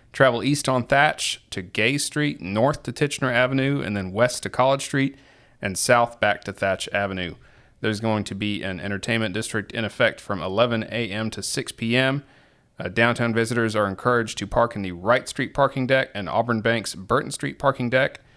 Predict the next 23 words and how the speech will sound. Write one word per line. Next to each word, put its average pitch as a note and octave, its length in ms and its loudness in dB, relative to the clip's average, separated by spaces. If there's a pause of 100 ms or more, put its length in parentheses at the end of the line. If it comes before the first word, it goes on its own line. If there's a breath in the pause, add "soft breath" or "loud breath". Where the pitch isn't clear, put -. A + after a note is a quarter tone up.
(400 soft breath)
If - 120 -12
you've G#2 120 -8
got G#2+ 280 6
any A2 240 0
questions A#2+ 800 0
about G#2 420 2
downtown G#2+ 460 0
parking G#2+ 380 0
during G#2+ 240 0
this G2+ 120 -4
time A2 380 0
or C3 220 2
in B2 220 2
general, A#2 340 2
go G#2+ 160 0
to G#2 80 2
auburnalabama A2+ 920 2
dot A2 220 4
org G#2+ 260 -2
slash G#2 380 0
downtown A2 1040 0
dash F#2+ 420 0 (220)
parking. - 500 -6